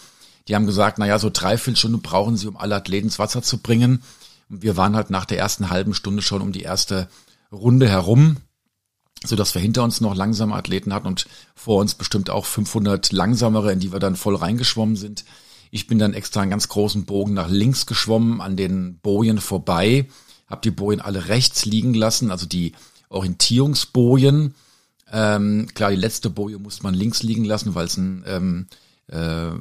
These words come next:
Schwimmkurs war, der gegen den Uhrzeigersinn gegangen ist. Bin also einen großen Umweg geschwommen, aber konnte dafür frei schwimmen und hatte halt nicht dauernd irgendwelche Brustschwimmer oder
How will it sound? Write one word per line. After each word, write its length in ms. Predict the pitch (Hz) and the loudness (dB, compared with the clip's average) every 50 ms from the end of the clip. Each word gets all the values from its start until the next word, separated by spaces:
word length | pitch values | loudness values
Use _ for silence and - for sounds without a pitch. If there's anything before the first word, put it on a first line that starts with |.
| - 110 | -8 -6
Schwimmkurs 560 | - - 117 113 113 - - 107 - - - | -4 -2 0 0 -2 -4 -6 -6 -6 -4 -2
war, 180 | 92 90 92 | -2 -2 -2
der 160 | 90 95 87 80 | -2 -2 -4 -4
gegen 320 | - - 95 98 101 110 | -2 -4 -2 0 0 -2
den 140 | 92 90 87 | -2 -2 -4
Uhrzeigersinn 640 | 92 107 - - - 107 101 104 98 92 95 101 | -6 -6 -6 -6 -6 -6 -4 -4 -4 -4 -4 -4
gegangen 400 | 101 92 87 92 92 98 98 87 | -4 -4 -4 -4 -4 -4 -4 -6
ist. 340 | 90 101 95 - - - - _ - - _ _ - - _ _ - | -6 -6 -6 -6 -8 -8 -14 _ -20 -20 _ _ -20 -20 _ _ -4
Bin 140 | - 117 | -2 0
also 180 | 110 101 95 - | 0 0 -2 -4
einen 80 | 95 - | -4 -6
großen 320 | - 95 98 110 95 87 | -6 -8 -6 -6 -6 -4
Umweg 320 | 92 113 117 117 127 123 | -4 -4 -2 -2 -2 -4
geschwommen, 580 | - 113 - - - - 110 113 123 123 117 110 | -2 -2 -2 -2 0 2 2 4 4 4 2 0
aber 560 | - 107 98 98 110 113 117 123 123 120 110 - - - - _ _ | -2 -2 0 0 2 2 4 4 2 2 0 -4 -12 -20 -20 _ _
konnte 240 | _ - 120 110 98 | _ -6 -4 -4 -2
dafür 320 | 82 101 95 95 - 107 | 0 -2 -2 -2 -2 -4
frei 380 | 90 - - 76 78 87 107 120 | -4 -4 -4 -4 -2 0 0 0
schwimmen 420 | 113 - - 120 113 113 120 117 | 0 -2 0 0 2 2 2 2
und 120 | 117 104 90 | 0 0 -2
hatte 180 | 98 92 92 | -4 -6 -4
halt 160 | 95 95 92 - | -6 -6 -6 -6
nicht 200 | 98 92 - - | -10 -10 -6 -6
dauernd 220 | 87 95 101 90 | -4 -4 -4 -6
irgendwelche 460 | 92 95 90 90 85 90 95 85 85 _ - - - - _ _ _ _ | -8 -8 -6 -4 -2 -2 -2 -2 -6 _ -14 -20 -20 -20 _ _ _ _
Brustschwimmer 840 | - - 117 117 - - - - - 110 101 104 107 104 104 101 90 | -20 -14 -8 -6 0 0 0 2 2 2 2 2 2 2 0 0 -2
oder 440 | 95 92 90 92 90 87 87 87 | -2 -2 -2 0 0 0 -2 -4